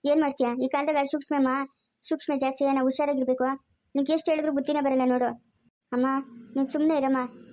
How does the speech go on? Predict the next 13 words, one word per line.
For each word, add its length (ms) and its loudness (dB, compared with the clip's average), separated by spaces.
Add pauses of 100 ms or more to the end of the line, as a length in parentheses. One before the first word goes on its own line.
(240)
ಎಂಥದ್ದು 340 10
ಇಲ್ಲ, 100 4 (100)
ಹೋಗಿ 240 6
ಏನಾದ್ರು 280 4
ಕೆಲ್ಸ 260 2
ಮಾಡ್ಲಿ. 240 2 (380)
ಕೂತ್ಕೊಂಡಿದ್ರೆ 560 4
ಹೆಂಗಮ್ಮ? 340 6 (560)
ಹಾ, 100 0 (600)
ಕೂತ್ಕೊಂಡಿದ್ರೆ 440 2 (100)
ಹೆಂಗೆ 220 2
ಹೇಳೋ? 120 2 (100)
ಜೀವನ 180 2